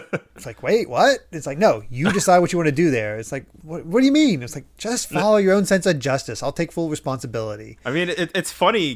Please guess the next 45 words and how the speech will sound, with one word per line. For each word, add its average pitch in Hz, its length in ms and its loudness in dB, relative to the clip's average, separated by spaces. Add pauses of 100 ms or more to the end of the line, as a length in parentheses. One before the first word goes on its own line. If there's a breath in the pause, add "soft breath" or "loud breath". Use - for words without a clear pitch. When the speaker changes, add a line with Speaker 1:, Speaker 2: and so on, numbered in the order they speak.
Speaker 1:
considering, 123 560 -6
you 120 60 -8
know, 104 220 -6
like, 101 160 -10
the, 92 240 -10
the 95 100 -8
Navy 92 380 -10
is, 82 140 -16
they're 101 340 -4
all 107 100 -2
about, 92 200 -8
like, 90 180 -10
order 85 320 -14
and 73 120 -16
stuff. - 440 -14 (420)
So, 143 60 -8
Speaker 2:
Mm-hmm. 135 300 -4
Speaker 1:
o-, 135 100 -4
of 165 160 -2
course, - 240 -2
Tashigi 147 360 -4
is 113 140 -10
just 113 160 -12
like, 101 140 -8 (180)
"I 143 80 -2
mean, 131 220 -4
you're, 156 300 -2 (600)
like, 110 220 -4
you, 135 180 -4
you, 160 240 -8 (260)
you're 160 200 0
in 170 120 -2
charge 175 280 4
of 120 120 -4
me." 113 360 0
<laughs> - 40 -12
Like, 147 140 -6 (160)
Speaker 2:
<laughs> 202 260 8
Yeah. 180 400 2
Speaker 1:
what, 147 200 -2
what 185 100 6
do 208 60 4
you 185 100 2
mean, 180 240 4
"Follow 151 260 2